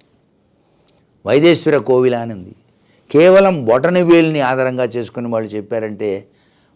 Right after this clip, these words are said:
what a wonder it is. అంటే మన జ్ఞాన, విజ్ఞాన శాస్త్రం అంత గొప్పది, మన మహర్షులు రాసిన గ్రంథాలు అంత గొప్పవి అని మనం ఆలోచించాలి. హస్తసాముద్రికం కూడా దీనిలో ఒక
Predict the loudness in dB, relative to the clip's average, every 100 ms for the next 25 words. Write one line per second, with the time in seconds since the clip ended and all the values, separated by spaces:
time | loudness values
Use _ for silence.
0 | -10 -10 -2 -2 -2 -4 -4 -4 -4 -8
1 | -10 -18 _ _ _ _ _ _ _ -8
2 | -2 -2 -2 -10 _ -12 -8 -8 -12 _
3 | _ _ _ _ _ _ _ -6 -2 0
4 | 0 -2 -4 -8 -4 0 0 -2 -4 -4
5 | -6 -4 -6 -6 -10 _ _ _ -14 -6
6 | -4 -4 -2 -2 -2 -6 -10 _ _ -12
7 | -8 -6 -4 0 0 0 -2 0 -2 -4
8 | -10 -6 -6 -2 -2 -2 -4 -10 _ _
9 | -12 -8 -6 -4 -2 -2 -2 -4 -6 -10
10 | -12 _ _ -12 -10 -8 -8 -6 -8 -10
11 | -18 -20 -20 _ _ _ _ _ _ _
12 | _ _ -6 -4 0 0 0 -4 -4 -2
13 | 0 0 0 0 0 0 0